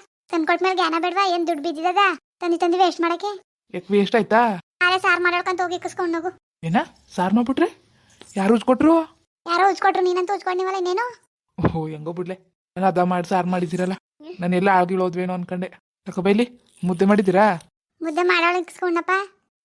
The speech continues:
Speaker 1: ಕೊಡ್ತಾಳೆ ಮುದ್ದೆ ಉಣ್ಣು. ಆ ಪೀಸು ಗೀಸು ಏನೂ ಇಲ್ಲ, ರಸ್ತಲ್ಲಿ ಇಸ್ಕೊ ಉಣ್ಣು.
Speaker 2: ಯಾಕೆ? ಎರಡ್ ಕೆ ಜಿ ಮೀನೆಲ್ಲ ಇಬ್ಬರೇ ತಿನ್ಕೊಂಡ್ರಾ?
Speaker 1: ನಾವೆಲ್ಲಪ್ಪ ತಿಂದಿದ್ದೆವು.
Speaker 2: ಅಂತ ಏನದು?
Speaker 1: ಮರ್ಯಾದಿಂದ ತಂದು ಉಜ್ಕೊಟ್ಬಿಟ್ಟು ಹೋಗಿದ್ರೆ ಇರೋದು ನಿನ್ಗೆ.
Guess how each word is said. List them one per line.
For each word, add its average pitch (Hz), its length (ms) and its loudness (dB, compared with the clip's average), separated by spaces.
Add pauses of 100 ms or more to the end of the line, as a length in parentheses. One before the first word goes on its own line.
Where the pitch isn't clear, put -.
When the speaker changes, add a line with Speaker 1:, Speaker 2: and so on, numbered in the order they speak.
Speaker 1:
ಕೊಡ್ತಾಳೆ 370 300 2
ಮುದ್ದೆ 370 200 2
ಉಣ್ಣು. 349 140 2 (360)
ಆ 311 120 -8
ಪೀಸು 349 280 0
ಗೀಸು 339 160 -2 (100)
ಏನೂ 320 180 0
ಇಲ್ಲ, 339 100 0 (420)
ರಸ್ತಲ್ಲಿ 330 340 -2
ಇಸ್ಕೊ - 200 -6
ಉಣ್ಣು. 330 140 -2 (460)
Speaker 2:
ಯಾಕೆ? 285 220 2 (880)
ಎರಡ್ 196 180 -4
ಕೆ 240 100 6
ಜಿ 240 120 0
ಮೀನೆಲ್ಲ 262 280 0
ಇಬ್ಬರೇ 226 200 4
ತಿನ್ಕೊಂಡ್ರಾ? 196 400 -2 (560)
Speaker 1:
ನಾವೆಲ್ಲಪ್ಪ 370 420 2
ತಿಂದಿದ್ದೆವು. 370 360 0 (440)
Speaker 2:
ಅಂತ 190 180 -4
ಏನದು? 226 280 6 (680)
Speaker 1:
ಮರ್ಯಾದಿಂದ 349 460 2
ತಂದು 330 220 0
ಉಜ್ಕೊಟ್ಬಿಟ್ಟು 320 440 -2
ಹೋಗಿದ್ರೆ 294 300 0 (560)
ಇರೋದು 320 300 -2
ನಿನ್ಗೆ. 302 260 0